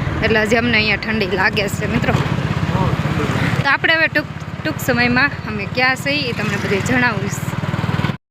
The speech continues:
Speaker 2: ચાલો મિત્રો, આપણા વ્લોગને આપીએ આજે વિરામ.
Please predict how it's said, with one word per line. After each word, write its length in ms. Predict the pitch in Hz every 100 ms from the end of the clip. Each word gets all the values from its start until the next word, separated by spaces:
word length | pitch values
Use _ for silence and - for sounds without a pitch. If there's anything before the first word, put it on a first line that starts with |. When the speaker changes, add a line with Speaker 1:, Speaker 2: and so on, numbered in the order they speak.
| _ _ _ _ _ _
Speaker 2:
ચાલો 300 | 151 147 139
મિત્રો, 840 | 127 123 123 127 131 131 127 120 - _ _ _ -
આપણા 300 | 127 131 127
વ્લોગને 560 | 127 127 127 123 123
આપીએ 400 | 123 120 123 123
આજે 300 | 120 117 120 120
વિરામ. 560 | 123 139 151 156 156